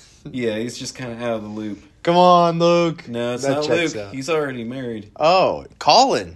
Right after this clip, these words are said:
Speaker 2: Yeah, Colin. He's
Speaker 1: Colin's
Speaker 2: getting married.
Speaker 1: getting married?
Speaker 2: Now, Luke's already been married
Speaker 1: That's
Speaker 2: for
Speaker 1: right.
Speaker 2: years.
Speaker 1: Luke's been married. But Colin's getting married?
Speaker 2: Mm-hmm.
Speaker 1: No, I didn't know that.
Speaker 2: Yep.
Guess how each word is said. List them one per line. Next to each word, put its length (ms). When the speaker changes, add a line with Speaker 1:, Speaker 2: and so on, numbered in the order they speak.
Speaker 2:
Yeah, 240
Colin. 420
He's 80
Speaker 1:
Colin's 400
Speaker 2:
getting 300
married. 380
Speaker 1:
getting 20
married? 100
Speaker 2:
Now, 60
Luke's 180
already 320
been 220
married 180
Speaker 1:
That's 220
Speaker 2:
for 80
Speaker 1:
right. 200
Speaker 2:
years. 300
Speaker 1:
Luke's 300
been 240
married. 340
But 240
Colin's 500
getting 260
married? 440
Speaker 2:
Mm-hmm. 240
Speaker 1:
No, 120
I 120
didn't 160
know 160
that. 460
Speaker 2:
Yep. 320